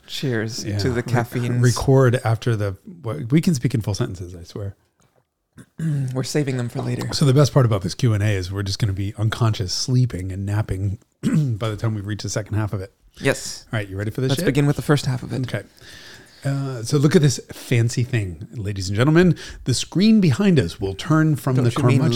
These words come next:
Speaker 1: lady and gentleman? This is actually going to come up today.
Speaker 2: Oh, funny you should say that. Okay, here we go. Um, so we had, I'll do one and you do the next one so we can alternate, right, asking the questions.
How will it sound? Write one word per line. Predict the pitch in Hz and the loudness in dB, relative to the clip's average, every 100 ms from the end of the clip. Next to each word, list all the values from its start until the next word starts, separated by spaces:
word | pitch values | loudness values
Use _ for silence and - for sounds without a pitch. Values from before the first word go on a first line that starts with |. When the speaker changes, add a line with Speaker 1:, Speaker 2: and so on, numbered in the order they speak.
| 127 | 4
Speaker 1:
lady | 147 135 143 - | 4 0 0 -2
and | 131 131 135 | -2 -2 -2
gentleman? | 147 143 151 160 165 - - _ _ _ _ - - | -2 -2 -2 -2 -6 -14 -20 _ _ _ _ -16 -2
This | 175 - | 0 0
is | 127 | -2
actually | 123 139 | -2 0
going | 135 131 | 0 0
to | |
come | - 175 | -2 -4
up | 311 | -6
today. | - - - - _ | -8 -8 -8 -10 _
Speaker 2:
Oh, | - - | -20 -20
funny | - 95 95 | -12 -10 -8
you | 87 | -12
should | - | -16
say | - | -16
that. | 85 82 135 | -16 -4 0
Okay, | 143 123 - _ _ _ _ | 2 0 -4 _ _ _ _
here | - 349 | -4 -2
we | 349 | 2
go. | 311 123 80 78 - | 0 0 -6 -10 0
Um, | 123 120 113 113 113 127 - - - - - | 4 6 4 4 2 0 -6 -18 -20 -20 -16
so | - 131 | 0 4
we | 123 120 | 4 6
had, | 123 120 - | 4 2 0
I'll | 143 | 2
do | 151 196 | 4 4
one | 156 120 95 120 160 - - | 4 2 2 0 0 -4 -6
and | 104 | -2
you | 101 101 | 0 0
do | 101 | -2
the | 95 | -4
next | 95 92 - | -4 -6 -10
one | 92 | -14
so | - | -10
we | 98 | -8
can | 101 98 95 | -6 -6 -6
alternate, | 104 104 - 85 80 - | -2 -4 -4 -10 -14 -12
right, | 101 98 - | -10 -8 -6
asking | 95 - 95 | -8 -6 -8
the | 85 | -8
questions. | 98 - - - | -10 -10 -14 -16